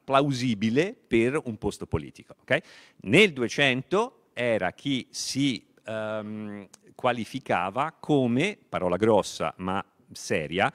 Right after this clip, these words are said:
e qui devo mettere Gramsci da parte, cioè non, non è Gramsci, non è Gramsci, ma è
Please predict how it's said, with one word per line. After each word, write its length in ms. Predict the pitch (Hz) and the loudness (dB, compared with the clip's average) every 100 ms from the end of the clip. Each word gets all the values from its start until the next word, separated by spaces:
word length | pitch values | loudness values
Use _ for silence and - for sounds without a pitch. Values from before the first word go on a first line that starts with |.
| - - _ - | -8 -20 _ -2
e 180 | 110 | -2
qui 240 | - 117 110 | 0 0 2
devo 320 | 101 98 98 | 2 2 0
mettere 340 | 101 92 90 80 | -2 -6 -8 -6
Gramsci 380 | 104 104 - | -4 -4 -6
da 140 | 92 90 | -8 -6
parte, 460 | - 71 - 80 - | -4 -4 -4 -12 -10
cioè 140 | 87 | -10
non, 180 | 85 104 | -6 -6
non 180 | 101 110 | -2 2
è 100 | 123 | 2
Gramsci, 420 | 107 110 107 - 95 | 2 0 -2 -8 -6
non 160 | 107 | -4
è 60 | 113 | -4
Gramsci, 500 | 87 82 98 147 165 - | -6 -8 -8 -8 -8 -8
ma 200 | 92 | -6
è 140 | 95 | -4